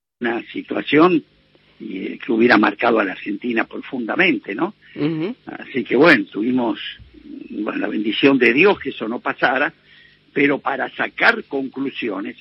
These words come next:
Speaker 1: era suficiente. Y sin embargo, creo que no lo hemos capitalizado, inclusive dentro de nuestra misma coalición, ¿no? Que esto debería unirnos más,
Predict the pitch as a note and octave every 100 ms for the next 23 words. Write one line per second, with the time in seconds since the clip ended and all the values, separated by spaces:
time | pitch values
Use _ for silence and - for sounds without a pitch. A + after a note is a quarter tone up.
0 | - A#3+ G3 - - - G2 - E2+ -
1 | - - _ _ _ _ _ _ _ _
2 | C3+ - D3 F3+ G#3 B3 G#3+ F#3+ F3 D#3+
3 | C3+ B2+ C#3 C3+ B2 A#2+ - - _ _
4 | - A2+ A#2+ - A2+ A2+ - C3 B2+ C#3+
5 | - _ _ _ _ _ - _ _ -
6 | - C3 - F3+ A#3+ D#3 C3 - A#2+ A#2
7 | G#2 A2+ B2 A2+ A2+ A2 G2+ G#2 - -
8 | C3+ G2+ C3+ G#3 - A#2 B2 G#2+ G2+ G2+
9 | A#2 A#2 G#2 D3+ D3 G#2 - G3 G3